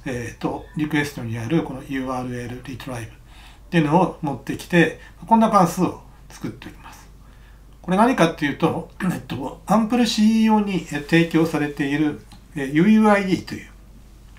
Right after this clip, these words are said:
まあ、そのユーザーの個人の、えー、唯一のユニークなアイディーっていうのが、えー、アンプルのページで、えー、と、ちゃんとログインして登録するともらえます。そいつを使って、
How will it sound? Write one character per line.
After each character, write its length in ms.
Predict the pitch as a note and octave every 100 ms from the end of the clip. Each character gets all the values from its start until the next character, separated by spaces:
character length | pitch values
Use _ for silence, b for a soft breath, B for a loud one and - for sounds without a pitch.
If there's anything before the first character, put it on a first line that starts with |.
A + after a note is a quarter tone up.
| - - F#3
ま 80 |
あ、 20 | E3
そ 80 |
の 80 | D3
ユ 140 | E3 F3+
ー 20 |
ザ 160 | F3
ー 40 | F3
の 80 | E3+
個 120 | F3+
人 140 | C#3+
の、 60 | G#2 - B B B B -
え 320 | A2+ A2+ - -
ー、 220 | - E3+
唯 100 | D3+
一 140 | B2 -
の 140 | G#2+
ユ 120 | - D3
ニ 140 | C#3
ー 40 |
ク 60 | B2
な 100 | A#2
ア 80 | B2
イ 80 | A2
デ 80 |
ィ 40 | G#2+
ー 40 | -
っ 20 |
て 200 | - A2
い 20 |
う 60 | G#2
の 40 |
が、 300 | F3+ - - B B B -
え 60 |
ー、 80 | D3
ア 40 | C#3+
ン 60 |
プ 80 | D3
ル 60 | B2
の 100 | A#2+
ペ 120 | A#2
ー 60 |
ジ 140 | A2+ A#2
で、 260 | D#3+ - -
え 80 | A#2+
ー、 60 | A2
と、 120 | G#2+
ち 100 | -
ゃ 60 |
ん 60 | A#2+
と 320 | F#3 E3 - -
ロ 120 | B2
グ 60 | A#2+
イ 60 |
ン 40 | A2+
し 120 | -
て 300 | D#3+ - - b b
登 160 | - A#2
録 140 | -
す 120 | -
る 100 | A2+
と 320 | A2 F3 - - B B C3+
も 100 | C3
ら 100 | A#2
え 80 |
ま 140 | - -
す。 180 | - - B B B B B -
そ 120 | G#3+
い 60 | A#3+
つ 140 | C4
を 60 | B3
使 220 | - A3
っ 120 | G#3+
て、 420 | - G#3+ F3+ -